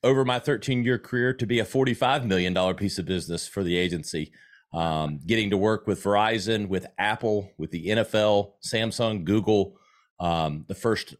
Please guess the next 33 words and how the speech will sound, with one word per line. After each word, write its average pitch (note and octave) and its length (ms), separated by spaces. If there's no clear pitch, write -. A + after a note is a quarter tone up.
really D3 480
ushered B2 340
in A#2 220
the F#2+ 80
smartphone A2 560
era, G#2 260
working G2+ 340
with F#2 160
Verizon, F#2+ 640
uh, F2 360
and G#2+ 440
kind F3+ 180
of E3 160
skyrocketed D3+ 600
my B2 180
trajectory, G2+ 840
um, F#2 680
in A2 240
kind A#2 220
of G#2 100
through C#3+ 360
that C#3 180
account C#3 580
and G#2 140
through B2+ 180
those G#2+ 240
brands. G#2 720
Opened C3 320
the A2+ 80
New A#2 100
York A#2+ 260
office A#2 380
for - 260